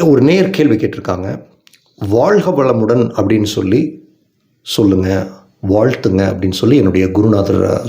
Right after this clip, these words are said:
சொல்லியிருக்காரு. இன்னொரு குரு YouTube-ல இதை கொச்சைப்படுத்துகிறார். "வாழ்க வளமுடன்" அப்படின்னு சொல்லிட்டா நம்ம வாழ்ந்துருவோமா அப்படின்னு வந்து கொச்சைப்படுத்துகிறார்.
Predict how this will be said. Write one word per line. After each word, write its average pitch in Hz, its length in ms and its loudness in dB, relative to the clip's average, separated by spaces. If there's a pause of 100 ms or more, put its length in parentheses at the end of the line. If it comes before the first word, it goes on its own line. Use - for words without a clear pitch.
சொல்லியிருக்காரு. 98 640 0 (1160)
இன்னொரு 185 440 4
குரு 127 360 2 (520)
YouTube-ல 120 800 0 (300)
இதை 147 340 0
கொச்சைப்படுத்துகிறார். - 1000 -2 (520)
"வாழ்க 120 540 2
வளமுடன்" 104 480 0 (100)
அப்படின்னு 104 300 -2
சொல்லிட்டா 101 280 0
நம்ம 107 200 2
வாழ்ந்துருவோமா 95 640 0 (680)
அப்படின்னு 107 300 2
வந்து 95 340 2
கொச்சைப்படுத்துகிறார். 104 840 0